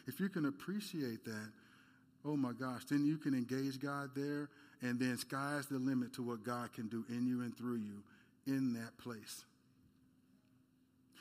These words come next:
And in that place, y-, you could be the person, instead of, who's graduated from complaining about the bad seed around you,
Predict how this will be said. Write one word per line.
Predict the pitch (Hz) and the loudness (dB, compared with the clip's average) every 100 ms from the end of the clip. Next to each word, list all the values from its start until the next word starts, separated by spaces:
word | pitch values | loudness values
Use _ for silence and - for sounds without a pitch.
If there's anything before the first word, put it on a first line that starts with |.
| - - - | -20 -4 2
And | 139 143 | 4 4
in | 139 | 4
that | 139 208 - | 4 2 2
place, | 170 156 143 - - - - | 4 4 0 -10 -20 -18 -4
y-, | 151 - - - | -2 -2 -14 -2
you | 143 196 | 2 2
could | 196 151 | 2 4
be | 165 | 4
the | 151 | 4
person, | 156 165 160 - 156 151 - - - - - _ _ - - - - - - | 2 2 2 2 0 -2 -10 -20 -20 -20 -20 _ _ -20 -20 -20 -20 -18 2
instead | 143 139 180 180 | 4 4 4 6
of, | 170 156 143 | 6 4 2
who's | 143 165 | 2 4
graduated | 135 175 196 165 160 156 147 | 6 6 6 4 6 6 4
from | 165 151 | 2 2
complaining | 156 135 - 170 175 165 | 2 2 2 2 4 4
about | 143 156 170 165 | 4 4 4 0
the | |
bad | 131 156 160 156 | 2 2 2 0
seed | - 156 | 2 4
around | 147 139 147 165 165 | 6 4 4 4 2
you, | 170 185 | 4 2